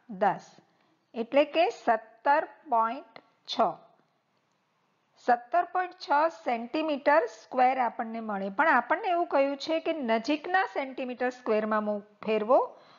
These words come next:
તો આપણે એના નજીકને ફેરવશું તો અઢાર સેન્ટીમીટર સ્ક્વેર થશે. તો આમ વધેલા પદાર્થનું કુલ પૃષ્ઠફળ આપણને નજીકના સેન્ટીમીટર સ્ક્વેરમાં મળશે અઢાર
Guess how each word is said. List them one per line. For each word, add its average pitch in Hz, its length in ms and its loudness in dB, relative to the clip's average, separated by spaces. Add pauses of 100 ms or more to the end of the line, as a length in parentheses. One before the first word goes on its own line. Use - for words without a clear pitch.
(140)
તો 262 80 2
આપણે 240 340 0
એના 254 200 -4
નજીકને 247 500 -6
ફેરવશું 254 540 -2
તો 262 100 0
અઢાર 240 580 0
સેન્ટીમીટર 214 840 -2 (640)
સ્ક્વેર 208 340 -2
થશે. 233 520 -8 (680)
તો 262 100 6
આમ 254 440 2 (340)
વધેલા 262 440 2
પદાર્થનું 254 560 2
કુલ 269 300 -4
પૃષ્ઠફળ 247 640 0
આપણને 220 420 -2
નજીકના 277 580 -2
સેન્ટીમીટર 233 580 -4
સ્ક્વેરમાં 208 560 -8
મળશે 202 360 -8
અઢાર 233 680 -2